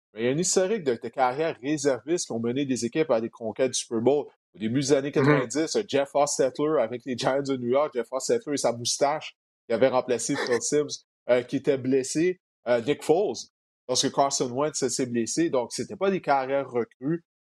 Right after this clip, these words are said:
Speaker 1: euh, mais quand même, ils étaient réservistes. Et ces équipes-là avaient de bonnes défenses, de bonnes attaques au sol. Donc, ouais, non, c'est, ça, ça pourrait arriver, mais c'est une réaction excessive. Alors, écoute, on peut pas t'en tenir rigueur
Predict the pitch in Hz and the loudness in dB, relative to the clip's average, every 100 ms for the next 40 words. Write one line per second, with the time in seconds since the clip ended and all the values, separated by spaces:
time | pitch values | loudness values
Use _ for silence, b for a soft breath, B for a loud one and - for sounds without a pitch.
0 | - 117 110 95 104 165 170 180 131 117 | 0 2 2 -2 2 2 2 -2 -2 -2
1 | 170 170 165 156 123 139 175 - _ _ | 0 0 0 0 0 -2 -2 -6 _ _
2 | _ _ 107 98 127 113 127 143 170 147 | _ _ -2 2 2 2 0 2 2 2
3 | 135 117 95 135 160 151 143 143 151 147 | 0 -2 -4 -4 -2 -2 -2 -2 -2 -2
4 | 98 95 143 165 160 160 156 147 135 139 | -2 0 0 0 -2 -4 -6 -6 -2 0
5 | 147 143 120 117 196 185 208 190 107 - | 0 0 -4 -2 -2 -2 -6 -4 -6 -2
6 | 110 - 139 139 185 190 170 120 160 160 | -2 4 4 4 0 2 0 -2 -4 -2
7 | 135 165 - 127 160 151 143 - _ _ | -2 -2 -2 0 2 2 0 -4 _ _
8 | - 170 147 - 127 - 156 143 117 117 | 0 2 2 0 -2 0 0 2 2 2
9 | 120 110 139 120 101 120 147 143 123 - | 0 -2 -4 -2 -2 0 0 2 0 -2
10 | 120 131 120 101 120 131 - | -4 -2 -4 2 2 2 -4